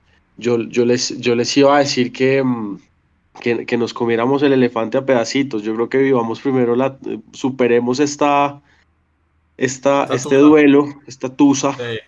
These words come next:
Speaker 1: de,
Speaker 2: sí,
Speaker 1: de
Speaker 2: sí.
Speaker 1: haber quedado eliminados y, y nos dedicamos a hacer un balance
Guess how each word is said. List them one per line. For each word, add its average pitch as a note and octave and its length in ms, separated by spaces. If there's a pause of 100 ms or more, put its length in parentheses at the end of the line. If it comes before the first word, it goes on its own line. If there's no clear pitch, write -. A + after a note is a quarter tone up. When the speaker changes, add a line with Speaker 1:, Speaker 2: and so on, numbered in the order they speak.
Speaker 1:
de, A#2+ 500
Speaker 2:
sí, A#2+ 120
Speaker 1:
de A2+ 40
Speaker 2:
sí. B2 60
Speaker 1:
haber A#2 260
quedado C#3 400
eliminados B2 720
y, B2+ 340 (640)
y B2+ 100
nos B2+ 180
dedicamos A#2+ 580
a D3 40
hacer C#3 220
un B2 120
balance C#3+ 1120